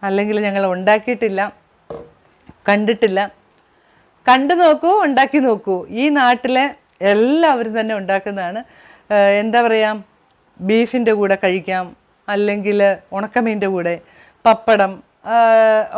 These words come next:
ഒക്കെ അതിന് ഇതിൻ്റെ കൂട്ടത്തിൽ ഈ ഒരു ചാറുകറിയും അതിൻ്റെ കൂടെ അതും ചോറും ഒക്കെ കൂട്ടി കുഴച്ച് കൊടുത്താൽ നല്ല പോലെ എല്ലാവർക്കും ചോറ് കഴിക്കാം. അപ്പോൾ എല്ലാവരും ഉണ്ടാക്കി നോക്കണം കേട്ടോ.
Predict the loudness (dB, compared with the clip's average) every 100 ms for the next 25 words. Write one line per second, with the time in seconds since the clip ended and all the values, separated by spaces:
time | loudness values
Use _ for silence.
0 | -4 -4 _ 0 0 0 0 0 0 -2
1 | -6 -6 -4 -4 -4 -6 -6 -6 -4 -4
2 | -6 -4 -2 -2 2 2 2 -2 -4 -4
3 | -6 _ _ _ _ 0 0 2 4 4
4 | 4 0 -6 -12 -4 0 0 0 -2 -2
5 | -4 -4 -6 -4 2 2 0 -4 -6 -6
6 | -6 -4 -4 -4 -6 -8 -6 0 0 0
7 | -6 -6 -6 -8 -8 -4 -4 -4 -6 -8
8 | -6 -6 -4 -6 -8 -12 -18 _ -20 -6
9 | 0 4 4 4 4 2 0 0 -2 -4
10 | -4 -2 -2